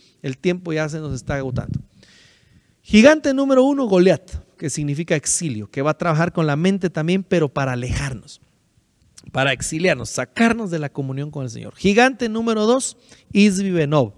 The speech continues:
Ojo con Isbi Benob, porque agarra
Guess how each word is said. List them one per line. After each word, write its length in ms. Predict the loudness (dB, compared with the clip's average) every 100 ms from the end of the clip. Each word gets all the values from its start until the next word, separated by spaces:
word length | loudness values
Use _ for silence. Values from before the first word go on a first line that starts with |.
| _ _ _ _ _
Ojo 320 | 2 4 2 -4
con 180 | -4
Isbi 260 | -4 -4 -2
Benob, 320 | -2 -2 -2
porque 280 | -2 -4 -2
agarra 460 | 0 0 0 -2